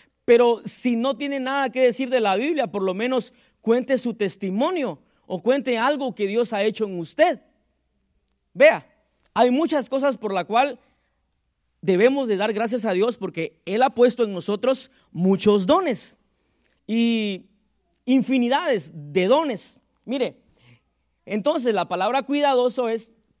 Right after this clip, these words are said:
poner atención, estar atento a lo que Dios te ha dado. Señorita que estás aquí, joven que está aquí, hermano que está aquí,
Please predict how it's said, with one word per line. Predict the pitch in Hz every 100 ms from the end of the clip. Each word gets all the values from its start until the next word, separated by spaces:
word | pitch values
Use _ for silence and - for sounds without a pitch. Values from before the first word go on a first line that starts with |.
| _
poner | 160 151 180 285
atención, | - 285 285 247 226 220 208 _ _
estar | - 156 - 196 233 262 -
atento | 240 302 277 247 240 269 320 - _ _ _ -
a | 185
lo | 196 180
que | 185 175
Dios | 202 240 262
te | -
ha | 202
dado. | 233 311 262 - _ _ _
Señorita | - 214 190 180 196 247 254
que | 202
estás | 202 233
aquí, | 262 220 254 269 _ _
joven | - 196 247 285
que |
está | 269 247
aquí, | 226 220 240
hermano | - 180 180 202 269
que | 254
está | 226 220
aquí, | 208 208 320 -